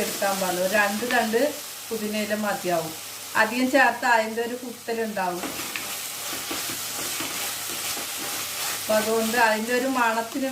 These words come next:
വേണ്ടി മല്ലിയില ചേർത്തിട്ടുണ്ട്. മല്ലിയില ഇത്രയും ചേർക്കാം. ഇതെല്ലാം കൂടി നന്നായിട്ട് ഒന്ന് വഴറ്റി കൊടുക്കാം. ഇനി പൊടികൾ ചേർക്കാം. മഞ്ഞൾപ്പൊടി,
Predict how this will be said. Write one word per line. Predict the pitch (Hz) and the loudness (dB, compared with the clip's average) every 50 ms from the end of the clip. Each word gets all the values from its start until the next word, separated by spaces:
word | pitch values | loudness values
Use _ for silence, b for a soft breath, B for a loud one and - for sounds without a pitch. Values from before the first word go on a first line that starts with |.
| 254 | 0
വേണ്ടി | 254 240 226 226 247 240 226 - - - 220 226 240 | 0 0 0 -2 -2 -2 -2 -4 2 2 2 6 6
മല്ലിയില | 226 226 220 220 226 247 240 233 247 247 247 285 | 6 6 6 2 -2 -2 -2 0 0 -2 -2 0
ചേർത്തിട്ടുണ്ട്. | 247 220 196 185 - 190 - 233 226 - - - - - - - - 190 | 0 0 0 -2 -4 -10 -10 -10 -12 -14 -14 -14 -16 -18 -18 -12 -6 -6
മല്ലിയില | 196 202 214 226 233 233 226 240 247 240 247 247 - | -4 -2 -2 -2 -2 0 2 2 2 2 2 -2 -6
ഇത്രയും | - - 214 202 208 208 - | -4 -4 -2 -2 -2 2 4
ചേർക്കാം. | 226 214 190 - - - - 175 202 214 - - - - - - - - - - - - - - - - - - - - - - - - - - - - - - - - - - - - - - - - 233 | 4 4 4 2 0 -4 -2 -2 -2 -4 -6 -12 -16 -18 -18 -18 -18 -18 -18 -18 -18 -18 -18 -16 -16 -16 -16 -16 -16 -16 -14 -14 -14 -14 -14 -14 -12 -12 -12 -14 -14 -14 -14 -14 -14 -14 -10 -6 -2 0 0
ഇതെല്ലാം | 226 247 254 240 233 233 247 247 247 | 4 4 4 4 4 4 2 2 2
കൂടി | 247 254 262 262 | 0 0 0 2
നന്നായിട്ട് | 240 233 226 220 226 233 226 220 - 240 226 | 2 2 2 2 0 0 0 0 0 -2 -2
ഒന്ന് | 226 233 233 | -2 0 2
വഴറ്റി | 233 220 202 190 175 - - - | 4 4 4 4 2 -2 -6 -6
കൊടുക്കാം. | 190 165 - - - 160 143 147 - - - - - - - - - - - | -6 -6 -6 -6 -6 -6 -6 -6 -8 -8 -10 -10 -8 -8 -8 -8 -10 -6 -4
ഇനി | 226 262 262 320 | -2 -2 6 8
പൊടികൾ | 311 277 262 - 240 254 262 262 262 262 - | 8 8 8 4 0 0 0 0 0 0 0
ചേർക്കാം. | 294 247 208 190 - - - - - - - - - - - - - - - - - - - - - - - - - - - - - - - - - - | 2 2 2 2 0 -4 -6 -6 -6 -8 -12 -12 -12 -10 -10 -10 -10 -10 -10 -10 -10 -10 -10 -14 -16 -18 -18 -18 -18 -18 -16 -18 -18 -18 -18 -16 -4 2
മഞ്ഞൾപ്പൊടി, | 247 240 247 262 269 277 269 311 277 269 | 2 4 4 6 4 4 6 4 4 4